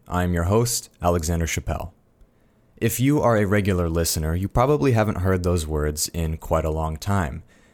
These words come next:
In fact, I think the last episode I uploaded was October two thousand twenty, about six months ago. As far as what I've been doing <laughs> in those past six months and what has happened to the podcast, uh, that is a topic for another episode,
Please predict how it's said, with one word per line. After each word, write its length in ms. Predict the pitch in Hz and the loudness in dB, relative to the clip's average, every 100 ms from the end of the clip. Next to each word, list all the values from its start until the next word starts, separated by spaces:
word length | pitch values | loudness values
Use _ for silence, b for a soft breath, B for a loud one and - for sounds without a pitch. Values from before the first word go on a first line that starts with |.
| b | b
In 100 | 87 | -8
fact, 320 | 85 92 87 - | 0 0 0 -4
I 120 | 92 | -4
think 240 | 101 104 | -2 -2
the 80 | 98 | 0
last 340 | 90 90 87 - | 2 0 -2 -4
episode 400 | 92 - 92 85 | -4 -2 -2 0
I 140 | 80 | -2
uploaded 560 | - 98 - 92 90 82 | -2 -2 0 0 0 -2
was 280 | 82 82 78 90 | -2 -2 -2 -4
October 680 | 85 - 101 98 95 92 | -4 -2 0 0 2 0
two 180 | 87 101 | -2 -2
thousand 320 | 87 82 80 | 0 0 -2
twenty, 420 | - 107 101 92 - | -2 0 2 0 0
about 280 | 85 87 - | 0 0 0
six 440 | - 90 - - | 0 0 -2 -6
months 360 | 82 82 82 85 | -2 -2 -2 -2
ago. 340 | 78 - - - b b b b b | -4 -6 -10 -16 b b b b b
As 140 | 107 - | -4 0
far 180 | 147 160 | 2 2
as 80 | |
what 160 | 123 127 | 2 2
I've 180 | 110 92 | 2 2
been 280 | 98 87 85 | 0 0 0
doing 480 | 127 117 76 80 | 0 2 0 -4
<laughs> 60 | 104 | -2
in 160 | 110 120 | 2 4
those 180 | 123 117 | 4 2
past 340 | 110 90 - | 0 -2 -2
six 220 | 92 82 | -2 -4
months 440 | - 76 78 - - - | -4 -4 -4 -4 -6 -10
and 240 | 82 78 b b b - | -10 -10 b b b -14
what 340 | - 90 101 | -6 0 2
has 180 | 95 87 | 2 0
happened 380 | 92 87 85 85 | 0 0 -2 -4
to 80 | 80 | -4
the 100 | 78 | -4
podcast, 680 | 82 76 - 78 78 - - b b b | -2 -2 -2 -2 -2 -6 -12 b b b
uh, 180 | - 87 | -2 0
that 340 | 80 104 107 - | 2 0 0 2
is 600 | 95 95 90 85 - - | 2 2 2 0 -2 -2
a 80 | 90 | -2
topic 340 | 90 85 82 | 0 0 -2
for 300 | - 80 80 | -6 -4 -4
another 280 | 85 85 80 | -2 -2 -2
episode, 680 | 82 - 78 82 78 78 | -4 -6 -6 -4 -4 -6